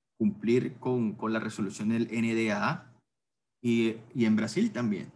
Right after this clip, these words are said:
Entonces, esto es, fuera de que es un punto, sí, importante para una licitación, pero es un punto de responsabilidad social dentro del proyecto y de, y de calidad asociada a lo mismo. Por eso que la traje,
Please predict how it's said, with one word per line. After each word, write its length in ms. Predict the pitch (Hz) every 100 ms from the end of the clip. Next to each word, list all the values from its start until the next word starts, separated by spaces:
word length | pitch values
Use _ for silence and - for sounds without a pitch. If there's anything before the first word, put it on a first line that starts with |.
| - _ _
Entonces, 640 | 120 127 120 147 143 143 - - _ -
esto 540 | 175 151 - 180 180
es, 460 | 127 120 117 - - _ _ _
fuera 260 | - 156 214
de 120 | 214
que 80 | 165
es 80 |
un 280 | 170 143 120
punto, 800 | 120 139 139 131 143 147 147 - _ _
sí, 140 | - 123
importante 600 | 107 107 107 117 117 123
para 240 | 131 107
una 180 | 107 113
licitación, 580 | 117 120 - - 143 143
pero 140 | 117
es 60 | 123
un 100 | 123
punto 360 | 127 123 127
de 80 | 131
responsabilidad 760 | 123 117 120 110 107 110 95
social 500 | 104 127 - 117 120
dentro 340 | 117 117 107 104
del 120 | 104
proyecto 640 | 104 104 123 104 185 - -
y 180 | 143 131
de, 180 | 120 -
y 100 | 127
de 160 | 120
calidad 680 | - 127 117 113 110 120 -
asociada 600 | - 127 117 - 127 107
a 40 | 90
lo 100 | 78
mismo. 360 | 80 73 - _ _ _ _ - - _ _
Por 140 | 98
eso 160 | 113 139
que 80 | 120
la 120 | 87
traje, 340 | 107 98 135